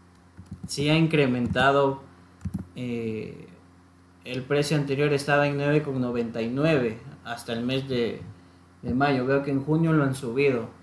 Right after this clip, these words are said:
a doce con sesenta aproximadamente. Obviamente sin,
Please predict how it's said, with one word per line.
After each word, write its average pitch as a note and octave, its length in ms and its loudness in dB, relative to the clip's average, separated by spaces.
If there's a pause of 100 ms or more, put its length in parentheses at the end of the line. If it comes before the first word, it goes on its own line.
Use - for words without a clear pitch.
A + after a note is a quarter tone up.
(100)
a A#2 580 -6
doce C#3 320 -2
con A#2+ 180 -6
sesenta C3 500 -4
aproximadamente. A#2+ 920 -4 (460)
Obviamente D#3+ 520 2
sin, A#2+ 400 -4